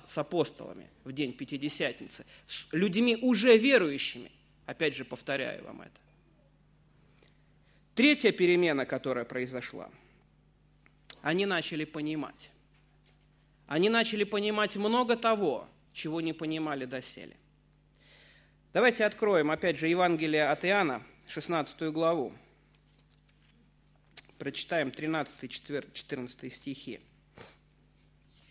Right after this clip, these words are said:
Евангелие от Иоанна, шестнадцатая глава.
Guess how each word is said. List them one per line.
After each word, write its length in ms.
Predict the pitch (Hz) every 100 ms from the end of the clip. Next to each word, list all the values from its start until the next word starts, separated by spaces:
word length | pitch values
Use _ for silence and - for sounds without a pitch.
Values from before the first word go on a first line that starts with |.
| _ - -
Евангелие 500 | 135 160 156 139 139
от 140 | 135
Иоанна, 340 | 151 127 104 - - _ _ _ _ _
шестнадцатая 720 | - 135 - 143 139 - 131
глава. 400 | 123 127 123 80